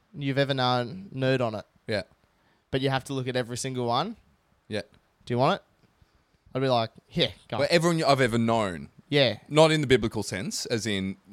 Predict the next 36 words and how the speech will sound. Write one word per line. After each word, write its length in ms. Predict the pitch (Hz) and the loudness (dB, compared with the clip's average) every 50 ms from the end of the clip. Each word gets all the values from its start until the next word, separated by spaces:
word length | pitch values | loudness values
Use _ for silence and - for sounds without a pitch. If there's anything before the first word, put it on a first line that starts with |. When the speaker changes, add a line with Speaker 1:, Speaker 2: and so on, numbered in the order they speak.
| - - | -20 -16
Speaker 2:
just 220 | 107 107 104 - 117 | -12 -12 -10 -6 -4
know 220 | 104 98 92 85 | -2 -2 -2 -4
people. 260 | - 98 80 - - | -6 -8 -10 -6 -4
Speaker 1:
Everyone 400 | 156 160 170 180 180 180 170 165 | -4 -2 0 0 0 0 0 -2
you've 140 | 160 156 139 | -4 -2 -2
ever, 280 | 151 143 139 143 135 120 - _ _ | -2 -2 -2 -2 -4 -6 -10 _ _
like, 260 | - 131 123 117 - - - - _ _ - | -2 0 0 0 -2 -4 -12 -20 _ _ -10
had 240 | 131 135 131 127 | -2 0 0 0
a 140 | 127 123 110 - - - - - - - | 0 -2 -6 -10 -16 -20 -20 -20 -10 -8
Speaker 2:
Interaction 400 | 120 117 117 117 98 - - 101 | -4 0 0 0 0 0 -2 -8
with. 100 | 80 - | -10 -8
Speaker 1:
friendship 540 | - - 156 147 143 139 - 151 143 131 - | -2 -2 0 0 0 -2 -2 -2 -2 -2 -4
or 100 | 127 127 | -6 -6
relationship 720 | 127 123 120 113 117 117 - - 120 - - 120 110 - | -4 -2 0 0 0 -2 -4 -8 -8 -6 -6 -6 -8 -2
or 60 | 113 | 2
Speaker 2:
Right. 120 | 113 117 92 | 2 2 2
Speaker 1:
anything 280 | - 120 - 117 113 | 2 -2 -8 -12 -10
with. 180 | 113 113 113 - - - | -10 -10 -10 -10 -8 -4
Enemy, 380 | 127 135 139 151 147 135 127 | 0 2 4 4 4 4 2
Speaker 2:
Aunt, 80 | 123 123 | -2 -4
Speaker 1:
friend, 480 | - - 131 127 123 123 123 120 120 | -6 -6 -4 -2 -2 -2 -2 -2 -2
Speaker 2:
my 140 | 120 123 117 | -2 0 0
aunt. 260 | 113 107 101 98 95 - - - _ _ _ _ - | 0 0 0 -2 -4 -6 -12 -20 _ _ _ _ -10
Speaker 1:
your 180 | 127 123 127 123 | -6 -4 -2 0
aunt. 340 | 117 113 117 117 113 107 - _ - - _ _ _ - | 0 0 0 0 -2 -4 -6 _ -20 -20 _ _ _ 0
Speaker 2:
Grade 160 | - 123 117 | 2 4 4
Speaker 1:
I'd 60 | 131 | 4
Speaker 2:
two 60 | 127 117 | 4 4
Speaker 1:
be 40 | 143 | 4
like, 160 | 135 131 123 117 | 4 4 4 2
Speaker 2:
teacher. 140 | 110 90 - - - | 0 -4 -8 -10 -6
Speaker 1:
"Go 140 | - 131 123 | -2 0 0
on. 240 | 117 113 107 110 117 127 - - _ _ _ _ _ _ _ _ _ _ _ _ _ _ _ _ _ _ _ _ _ _ _ _ _ - - _ _ | 0 0 -2 -6 -8 -14 -20 -20 _ _ _ _ _ _ _ _ _ _ _ _ _ _ _ _ _ _ _ _ _ _ _ _ _ -20 -20 _ _
Go 120 | - 127 123 | -2 0 0
on 140 | 117 110 107 | 0 0 -4
then." 160 | 104 101 113 | -6 -10 -10